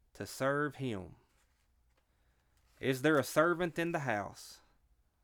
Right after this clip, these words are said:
That was the title of this message. I don't know if I said that in the beginning or not. I don't think I did, but is there a servant in the house?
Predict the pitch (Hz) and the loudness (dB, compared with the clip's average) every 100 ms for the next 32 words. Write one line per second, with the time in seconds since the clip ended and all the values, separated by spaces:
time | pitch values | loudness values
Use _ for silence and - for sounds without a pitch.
0 | _ - 110 113 117 110 139 123 104 104 | _ -10 -8 -6 -8 -6 -2 0 0 -4
1 | 104 107 - 110 117 - 117 110 113 113 | -4 -8 -8 -8 -8 -8 -8 -6 -6 -8
2 | 147 _ _ _ _ _ _ _ _ _ | -12 _ _ _ _ _ _ _ _ _
3 | _ _ _ _ _ _ _ 117 117 107 | _ _ _ _ _ _ _ -4 -2 -2
4 | 110 107 - 131 120 123 117 107 113 135 | -4 -4 -2 -2 0 0 0 -4 -4 -4
5 | 107 104 101 113 110 - 139 143 98 98 | -4 -6 -6 -4 -6 -6 -6 -4 -4 -4
6 | 117 113 104 - - _ - - 147 131 | -6 -4 -6 -6 -20 _ -20 0 0 4
7 | 151 127 - 190 190 208 - - 175 175 | 4 4 4 4 4 0 -4 -4 -2 0
8 | 143 117 98 95 - - | -2 0 -2 -4 -12 -20